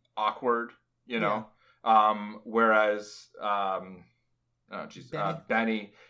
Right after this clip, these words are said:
Speaker 1: seems like, he's like a pirate, you know? <laughs> He's like a chess pirate, basically. Like,
Speaker 2: To me, Benny is the kind of, like, the
Speaker 1: I don't
Speaker 2: best
Speaker 1: know.
Speaker 2: example of the big fish in a tiny pond, you know?
Speaker 1: Yeah, yeah,
Speaker 2: He
Speaker 1: for
Speaker 2: is
Speaker 1: sure.
Speaker 2: the,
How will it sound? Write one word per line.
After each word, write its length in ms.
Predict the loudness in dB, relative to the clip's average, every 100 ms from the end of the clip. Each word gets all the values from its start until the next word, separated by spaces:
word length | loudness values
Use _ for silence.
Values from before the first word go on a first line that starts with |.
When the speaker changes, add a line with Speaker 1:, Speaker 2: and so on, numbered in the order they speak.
| _
Speaker 1:
seems 540 | -6 -2 -2 -4 -2
like, 340 | 0 0 -2 -14 _ -14 -4
he's 200 | 0 2
like 160 | 2
a 40 | 0
pirate, 640 | 0 2 2 2 -8 -12 -10
you 120 | -4
know? 100 | -2
<laughs> 20 |
He's 160 | 0 2
like 160 | 2
a 40 | 2
chess 360 | 0 2 2 -2
pirate, 560 | -4 -4 -4 -8 -10
basically. 760 | -8 -8 -8 -12 -12 -12 -10 -10
Like, 160 | -8 -6
Speaker 2:
To 80 | -4
me, 180 | -4
Benny 340 | -2 -2 -2 -6
is 120 | -8
the 100 | -10
kind 300 | -8 -6 -4
of, 100 | -4
like, 120 | -6
the 60 | -4
Speaker 1:
I 40 |
don't 80 | -2
Speaker 2:
best 200 | -2 -4
Speaker 1:
know. 40 | -10
Speaker 2:
example 520 | -8 -8 -6 -8 -4
of 220 | -4 -4
the 80 | -8
big 280 | -10 -10 -8
fish 300 | -8 -8 -8
in 60 |
a 80 | -14
tiny 320 | -12 -14 -14
pond, 380 | -18 -18 -18 -20 _
you 100 | -12
know? 120 | -4 2
Speaker 1:
Yeah, 240 | 4 4
yeah, 260 | 4 0 -2
Speaker 2:
He 300 | -6 -6 -2
Speaker 1:
for 40 |
Speaker 2:
is 60 | -2
Speaker 1:
sure. 100 |
Speaker 2:
the, 120 | -2